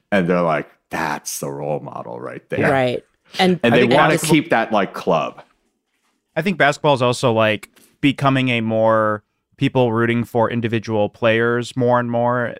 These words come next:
Speaker 3: instead of teams. And so I think people, like, hone in on, like,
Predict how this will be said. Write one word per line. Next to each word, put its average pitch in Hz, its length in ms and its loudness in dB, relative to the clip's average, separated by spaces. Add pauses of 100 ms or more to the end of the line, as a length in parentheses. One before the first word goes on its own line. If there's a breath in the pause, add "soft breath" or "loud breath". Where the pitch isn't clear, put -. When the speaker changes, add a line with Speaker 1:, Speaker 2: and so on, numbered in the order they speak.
Speaker 3:
instead 113 300 -2
of 101 180 -6
teams. 117 520 -6
And 107 180 -10
so 110 100 -4
I 104 100 0
think 104 260 -12
people, 107 480 -4
like, 95 260 -4 (320 soft breath)
hone 117 340 0
in 107 360 0
on, 95 320 -6
like, 92 300 -4